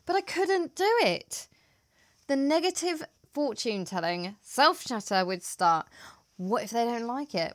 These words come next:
What if they tell their friends? People will talk behind my back and they'll think I'm no good. I won't have any clients. There's no point in trying to start a business.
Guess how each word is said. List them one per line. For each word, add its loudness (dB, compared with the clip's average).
What 2
if -6
they -2
tell -2
their 0
friends? 0
People -6
will -2
talk -10
behind -6
my -4
back -2
and -6
they'll -4
think -10
I'm -8
no -6
good. -2
I -16
won't -6
have -8
any -6
clients. -4
There's -8
no 2
point -6
in -8
trying -8
to -4
start -4
a -8
business. -10